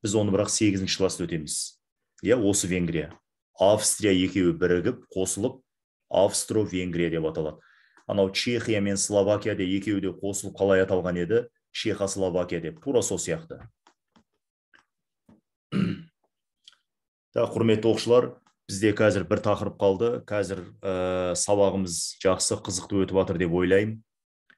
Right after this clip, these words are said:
Бұл Чехияда азғантай-ақ қазір демдеп бітеміз. Одан кейін Киев Русы бар, бірақ Киев Русын келесі сабақта өтеміз. Өйткені қазір бізде уже бір жарым сағаттай уақыт өтіп кетті. Қазір қалған бір жарты сағат, қырық минутта осы Польшаны бітіреміз.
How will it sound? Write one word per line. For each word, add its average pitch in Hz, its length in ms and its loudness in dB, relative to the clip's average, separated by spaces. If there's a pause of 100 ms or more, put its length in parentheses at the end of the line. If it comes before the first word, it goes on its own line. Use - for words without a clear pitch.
(360)
Бұл 101 160 -2
Чехияда 101 720 2
азғантай-ақ 95 800 0 (500)
қазір 90 320 -2
демдеп 92 400 -2
бітеміз. 104 480 -6 (560)
Одан 101 320 2
кейін 113 320 -2
Киев 104 400 -2
Русы 92 260 -4
бар, 98 220 0
бірақ 101 240 -2
Киев 95 320 -4
Русын 95 320 -6
келесі 90 300 0
сабақта 90 260 -2
өтеміз. 80 540 -6 (500)
Өйткені 98 400 0
қазір 95 320 2
бізде 90 240 0
уже 90 240 -2
бір 82 240 -2
жарым 95 240 2
сағаттай 87 400 -2
уақыт 87 320 0
өтіп - 160 -10
кетті. 85 280 0 (720)
Қазір 90 260 0
қалған 92 320 2
бір 85 160 -2
жарты 92 240 -2
сағат, 87 320 -4
қырық 101 180 -2
минутта 90 460 -2
осы - 320 -2
Польшаны 95 480 0
бітіреміз. - 640 -4